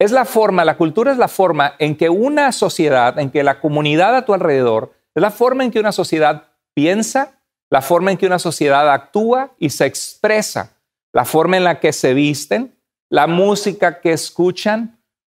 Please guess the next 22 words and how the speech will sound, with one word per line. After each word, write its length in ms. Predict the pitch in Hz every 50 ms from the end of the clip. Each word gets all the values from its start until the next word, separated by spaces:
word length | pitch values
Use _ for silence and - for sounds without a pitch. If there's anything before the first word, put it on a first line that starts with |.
| _ _ _
lo 300 | - 170 180 196 180 190
que 160 | 196 190 190
es 140 | 202 202 -
aceptado 960 | 214 190 - - 180 151 - - 190 175 180 190 202 214 220 220 220 - - _
o 360 | - - 160 165 180 175 170
rechazado 1000 | - 170 165 156 - - 160 147 - - 160 151 170 202 220 240 302 320 - -
o 120 | - 160 165
lo 160 | 165 160 165
que 60 | 190
es 100 | 175 -
celebrado 840 | - 208 175 160 147 139 151 143 147 180 226 254 233 190 170 175 - -
en 120 | 156 139
esa 200 | 151 151 - 165
sociedad. 640 | - - 170 - - 175 170 175 214 269 277 - _ _ _ _ _ _ _ _ _ _ _
La 180 | 170 185 185
cultura 520 | - 208 208 175 208 - 247 285 320 302 277
determina 580 | 233 180 - 185 180 190 226 254 254 233 190
cuáles 320 | - 220 233 254 269 233 -
son 160 | - 254 254
los 160 | 247 214 -
comportamientos 1000 | - 214 196 180 185 190 185 - 180 175 185 202 226 247 247 240 - 208 185 - 185
esperados, 840 | 175 - - - 175 165 185 240 269 240 190 185 180 - - _